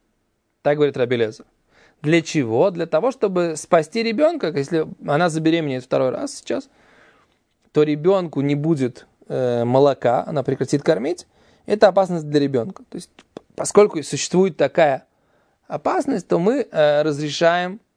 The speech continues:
им, э, вот такой вот интим. Омар лей, говорят ему Раби Лезер, «Халолу эйно эло кемаасер эр ве онан».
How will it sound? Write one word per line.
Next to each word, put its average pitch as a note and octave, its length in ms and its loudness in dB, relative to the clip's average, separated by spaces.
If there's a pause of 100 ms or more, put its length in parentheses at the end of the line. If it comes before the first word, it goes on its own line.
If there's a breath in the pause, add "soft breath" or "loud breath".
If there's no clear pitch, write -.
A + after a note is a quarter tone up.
им, E3+ 300 -2 (120)
э, C3 320 2
вот D3 180 2
такой C#3 240 2
вот C3 200 -2
интим. B2+ 300 -6 (1160 soft breath)
Омар F#3+ 320 2
лей, C3+ 640 -2 (160)
говорят C#3 440 2
ему D#3+ 220 -2
Раби C3+ 180 2
Лезер, E3 360 -2
«Халолу C#3 580 2
эйно C3 380 -4
эло D3 140 0
кемаасер D#3 680 0
эр F3+ 200 2
ве F#3 180 0
онан». A3 280 -2